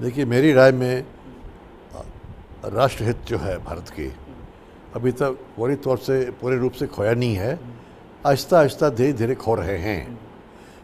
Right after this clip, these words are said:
क्योंकि चाइना की पहुंच की पकड़ वहाँ बहुत ज़बरदस्त हो गई है। मैं कहता हूँ, किस लिए? चीन, वहाँ पर आप सोच लीजिए, तीन कम्युनिस्ट पार्टियाँ हैं।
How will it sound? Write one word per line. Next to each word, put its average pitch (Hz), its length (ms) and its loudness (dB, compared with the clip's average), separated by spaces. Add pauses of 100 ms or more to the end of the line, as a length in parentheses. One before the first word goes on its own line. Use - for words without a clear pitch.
क्योंकि 139 460 0 (480)
चाइना 139 340 2
की 143 160 -2
पहुंच - 640 -6
की 123 80 -6
पकड़ - 300 -4
वहाँ 101 380 -2 (440)
बहुत 123 180 0
ज़बरदस्त 113 420 -2
हो 87 60 -4
गई 78 180 -4
है। 69 240 -8 (400)
मैं 139 100 2
कहता 147 280 4
हूँ, 156 120 4
किस - 260 -6
लिए? 82 200 -4 (1300)
चीन, 170 280 -2
वहाँ 135 240 2
पर 165 420 4 (1040)
आप 139 180 0
सोच 160 260 -2
लीजिए, 160 140 2
तीन 160 300 0
कम्युनिस्ट 123 420 0
पार्टियाँ 87 400 -2
हैं। 65 400 -16